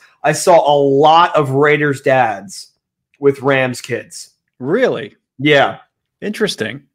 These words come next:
Speaker 1: And it, which is crazy to us because we, our fandom comes entirely from our dad. Um, like, I couldn't fathom.
Speaker 2: Yeah, but our dad's fandom comes from the entirely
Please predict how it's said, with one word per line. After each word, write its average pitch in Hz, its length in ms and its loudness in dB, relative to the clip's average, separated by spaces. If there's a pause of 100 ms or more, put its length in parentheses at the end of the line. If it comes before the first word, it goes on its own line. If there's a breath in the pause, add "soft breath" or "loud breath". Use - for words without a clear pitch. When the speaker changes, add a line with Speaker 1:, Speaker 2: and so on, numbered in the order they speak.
(260)
Speaker 1:
And 151 380 0
it, 165 180 -10
which 147 340 -2
is 156 120 -2
crazy 190 340 2
to 156 80 4
us 143 200 2
because 123 380 -6
we, 127 420 -4 (640)
our 135 160 4
fandom 127 420 -2
comes 123 220 -6
entirely 131 420 0
from 117 200 -6
our 107 80 -6
dad. 104 460 -6 (100)
Um, 104 500 -6 (360)
like, 120 200 -6
I 135 80 2
couldn't 131 400 -4
fathom. 120 560 -4
Speaker 2:
Yeah, 190 160 -6
but 135 160 -4
our 151 140 -2
dad's 156 440 -4
fandom 123 400 -8
comes 113 540 -6 (120)
from 135 220 -4
the 120 100 -6
entirely 120 760 -4